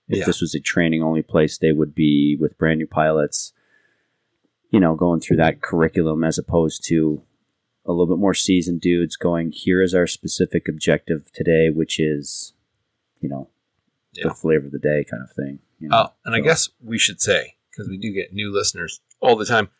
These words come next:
Speaker 2: Hill Air Force Base is in Utah where we are.
Speaker 1: Yes, it is.
Speaker 2: Um, because people are like, "What the hell is that?"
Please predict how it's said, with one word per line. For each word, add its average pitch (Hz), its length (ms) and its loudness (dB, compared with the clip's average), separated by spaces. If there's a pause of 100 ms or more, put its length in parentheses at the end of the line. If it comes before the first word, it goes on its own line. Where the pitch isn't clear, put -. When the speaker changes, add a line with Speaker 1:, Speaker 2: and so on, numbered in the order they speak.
(260)
Speaker 2:
Hill 160 120 2
Air 147 80 6
Force - 260 0
Base 101 300 2
is 87 160 -10
in 85 100 -12
Utah 82 300 -12
where 82 120 -12
we 80 200 -20 (100)
are. - 300 -10 (240)
Speaker 1:
Yes, 120 180 0
it 139 100 -2
is. 135 180 4
Speaker 2:
Um, - 160 -8 (440)
because - 300 -8
people - 240 -10
are 73 80 -18
like, - 160 -16
"What 98 80 -10
the 104 80 -10
hell 95 240 -10
is 90 120 -12
that?" - 280 -20